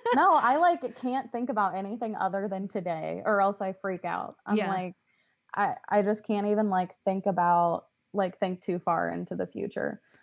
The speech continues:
Speaker 1: Like, if I think about how long I'm gonna have to wear a mask at work, I freak out. <laughs> So I just have
Speaker 2: Yeah.
Speaker 1: to think, like, "All right, this is for now, and we'll see what happens."
Speaker 2: Yeah, I mean, it's going to be, 'cause even though, I don't know, it just feels like when you go out, I mean, not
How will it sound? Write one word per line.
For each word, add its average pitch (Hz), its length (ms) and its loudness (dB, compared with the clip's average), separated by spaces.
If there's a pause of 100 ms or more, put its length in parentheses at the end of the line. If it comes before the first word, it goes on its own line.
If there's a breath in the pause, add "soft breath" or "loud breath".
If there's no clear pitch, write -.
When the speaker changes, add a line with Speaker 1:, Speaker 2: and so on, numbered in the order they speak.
(160 soft breath)
Speaker 1:
Like, 196 140 6
if 196 140 4
I 208 120 4
think 220 220 0
about 202 240 2
how 208 160 4
long 190 220 0
I'm 202 120 -2
gonna 190 200 -2
have 196 140 -6
to 208 80 -6
wear 190 160 -4
a 170 40 -6
mask 175 420 -4
at - 120 -4
work, 233 400 -4 (100)
I 202 80 -2
freak 190 320 -8
out. - 320 -6
<laughs> 254 60 -2 (800 loud breath)
So 240 120 4
I 202 120 4
just 240 160 2
have 208 160 2
Speaker 2:
Yeah. - 20 -6
Speaker 1:
to 208 80 0
think, 202 320 -2
like, 185 320 0 (100)
"All 196 100 0
right, 185 240 0
this 190 200 -4
is 196 120 -10
for 185 160 -6
now, 233 520 -2
and 185 680 -4 (240)
we'll 190 160 -6
see 95 200 -6
what 104 140 -2
happens." - 640 -8
Speaker 2:
Yeah, 233 220 -2
I 220 140 0
mean, 220 240 2
it's 208 140 -4
going 214 260 -2
to 226 60 0
be, 196 260 -4
'cause - 420 -10 (260)
even 269 320 0
though, 214 540 0 (440)
I 214 120 -8
don't 233 160 0
know, 233 160 2
it 202 100 0
just 226 200 -6
feels 220 220 -4
like 196 140 -6
when 196 120 -2
you 185 80 -2
go 180 240 -6
out, 190 320 -6
I 190 80 -6
mean, 202 140 0
not 202 200 -4